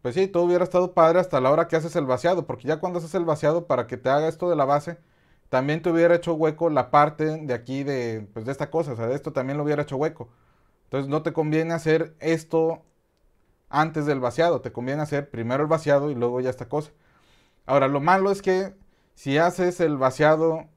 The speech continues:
después, perdón, si haces el vaciado antes que esta cosa y haces el corte hasta el final, este corte te va a afectar una pieza que ya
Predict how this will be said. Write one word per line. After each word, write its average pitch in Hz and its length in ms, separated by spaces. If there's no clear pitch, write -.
después, 156 800
perdón, 127 260
si 139 160
haces 165 260
el 185 100
vaciado 170 440
antes 175 480
que 165 120
esta 170 260
cosa 156 400
y 135 140
haces 156 260
el 151 140
corte 175 280
hasta 175 180
el 175 60
final, 170 420
este 165 400
corte 175 340
te 170 140
va 143 60
a 156 40
afectar 156 420
una 165 240
pieza 156 480
que 123 280
ya 135 360